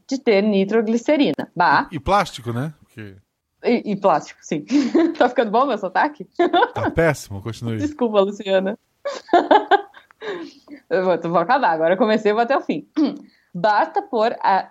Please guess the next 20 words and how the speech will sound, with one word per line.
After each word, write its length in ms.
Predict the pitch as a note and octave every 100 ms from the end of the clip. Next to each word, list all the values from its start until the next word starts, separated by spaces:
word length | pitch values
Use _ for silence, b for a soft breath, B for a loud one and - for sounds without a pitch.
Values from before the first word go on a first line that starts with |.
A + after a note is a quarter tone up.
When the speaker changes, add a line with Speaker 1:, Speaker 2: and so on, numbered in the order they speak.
| _
Speaker 1:
nitroglicerina 960 | G3 G#3 B3+ F4+ D4 D4 D4 A#3+ F#3 G3+
em 120 | A#3
um 60 | G#3+
recipiente, 880 | B3+ C#4 - C#4 - A#3+ E3 G#3 -
acrescentar 640 | - G3 A3+ A3+ A3 G3 G#3
gelatina 440 | C4+ D4+ D4 C4+
em 120 | E4
pó 260 | - F3 E3 -
e 60 |
mexer 400 | A#3 C4 - G3+
com 100 | G3
cuidado. 400 | A#3+ F4 A#3+ D3+ -
Mas 180 | F3+ F#3+
com 180 | C4 C4
muito 880 | A3 G#3+ A#3 A#3 A#3+ B3 A3+ G3+ -
cuidado, 380 | A#3+ F#3+ - -
tipo, 200 | - F#3+
muito 720 | F#3 G3 G3 G3+ G#3+ A#3+ A#3
cuidado 460 | A3+ F3 E3 F3
mesmo. 920 | A3+ B3 A3+ G#3 G3 G3 F3 E3+ D3+